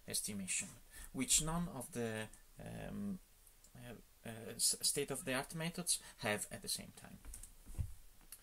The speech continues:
In object future motion prediction, instead, we predict how an object would, uh, will move in the future, but of course this also has uncertainty. And, uh, again, we perform this task, uh,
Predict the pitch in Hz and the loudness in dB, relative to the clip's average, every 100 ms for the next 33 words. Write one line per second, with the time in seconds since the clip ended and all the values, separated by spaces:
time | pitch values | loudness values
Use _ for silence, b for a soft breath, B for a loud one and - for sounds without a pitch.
0 | B B B B B B B B B B | B B B B B B B B B B
1 | - - - 143 139 - 180 - 214 - | -20 -20 -6 -4 -2 2 2 4 4 4
2 | 208 190 165 170 - 156 147 147 185 208 | 4 4 4 2 2 0 0 0 0 0
3 | 170 - - 151 - 135 127 131 120 135 | 4 4 4 2 2 -2 0 -4 -2 -2
4 | - - - - 139 139 - 123 120 123 | -2 -4 -4 -2 2 2 2 -2 0 0
5 | - 117 - 113 - - - 120 113 95 | 2 2 2 -2 -6 -14 -12 -8 -6 0
6 | 117 107 - 117 147 165 165 156 - 190 | 0 0 -2 0 0 0 0 2 2 2
7 | 220 - B B B B 123 120 - 135 | -2 -4 B B B B 4 6 6 6
8 | 135 - 120 - - 117 - 110 104 104 | 8 8 10 8 8 2 2 4 2 4
9 | - 175 202 196 - - B B B B | 4 4 0 -4 -8 -14 B B B B
10 | - 123 117 113 123 139 135 175 196 202 | -6 -2 0 2 2 2 2 4 4 2
11 | - - 127 127 127 151 143 123 - - | -4 -4 -2 0 2 2 0 2 2 4
12 | 127 127 - - 127 | 0 6 6 6 -2